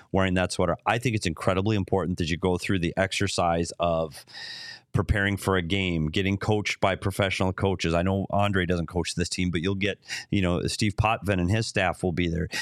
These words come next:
It's, it just starts to get you in that routine of, "Oh my goodness, this is how it works in professional hockey."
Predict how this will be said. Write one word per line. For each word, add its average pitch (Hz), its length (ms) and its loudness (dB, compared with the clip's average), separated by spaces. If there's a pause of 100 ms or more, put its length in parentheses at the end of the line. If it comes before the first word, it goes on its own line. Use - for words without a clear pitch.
(140)
It's, - 300 -4
it 110 180 -2
just - 420 -2
starts 117 460 0
to 120 100 -2
get 104 300 -2
you 104 120 2
in 98 100 2
that 92 200 0
routine 95 440 2
of, 90 160 0 (140)
"Oh 113 60 2
my 135 100 2
goodness, 131 320 -2
this 113 180 0
is 117 120 0
how 107 120 4
it 62 60 -2
works 87 380 -2 (440)
in 104 140 2
professional 92 560 0
hockey." 73 380 -4